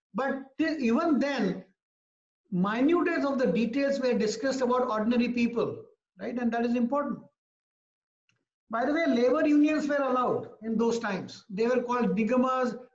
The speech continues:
sanghas, or nikayas. And many of the union leaders were called as shreshthas. And their job was to help king forming their state policies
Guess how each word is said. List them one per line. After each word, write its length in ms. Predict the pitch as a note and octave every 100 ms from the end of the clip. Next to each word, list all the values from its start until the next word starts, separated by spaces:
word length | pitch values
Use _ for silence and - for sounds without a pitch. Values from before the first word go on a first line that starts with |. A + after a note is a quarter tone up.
| _
sanghas, 640 | - A3+ B3 A#3+ A#3+ A#3
or 200 | A3+ A3+
nikayas. 720 | G3+ G3 A3 A3 G3 D3 A#2 - _ _ _ _
And 200 | G#3+ G#3
many 260 | G#3+ B3 D#4
of 120 | D4+
the 80 | C#4+
union 480 | A#3 B3 C#4 B3+ B3
leaders 480 | A#3+ B3 F#3+ - -
were 180 | G3+ A#3
called 320 | - A3+ A3+
as 220 | B3 B3 -
shreshthas. 800 | G#3+ G#3 - - G3 D3 A#2+ - _ _ _ _ _ -
And 360 | G#3+ B3+ G3+ F3
their 260 | A3 C#4
job 340 | G#3 A#3+ A#3+ G#3
was 300 | A3 A#3 A3+
to 120 | A#3+
help 520 | - A3+ C4+ A#3+ - -
king 480 | C#4 A#3 A#3 - - _ _ _
forming 580 | A3 G#3+ A#3 C4 C4
their 200 | A#3+ A#3
state 400 | A#3+ - A#3+ A#3+
policies 640 | A3 G#3 G#3+ A3 D#3 -